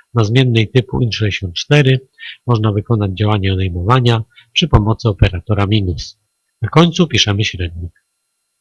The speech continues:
Begin oznacza początek programu. Pierwsza instrukcja. Wczytanie, read, w nawiasie wartości zmiennych a i b.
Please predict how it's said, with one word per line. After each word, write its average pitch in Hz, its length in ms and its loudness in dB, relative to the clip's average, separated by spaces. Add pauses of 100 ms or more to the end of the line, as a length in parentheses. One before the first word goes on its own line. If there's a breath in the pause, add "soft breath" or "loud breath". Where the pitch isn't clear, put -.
Begin 107 400 0 (560)
oznacza 165 360 2
początek 104 420 -4
programu. 110 540 2 (640 loud breath)
Pierwsza 107 260 -2
instrukcja. 113 580 0 (220)
Wczytanie, 107 640 2
read, 107 220 -2
w 101 120 -6
nawiasie 127 520 2
wartości 143 500 -2
zmiennych 113 500 0
a 92 80 -4
i 107 140 -2
b. 87 100 -10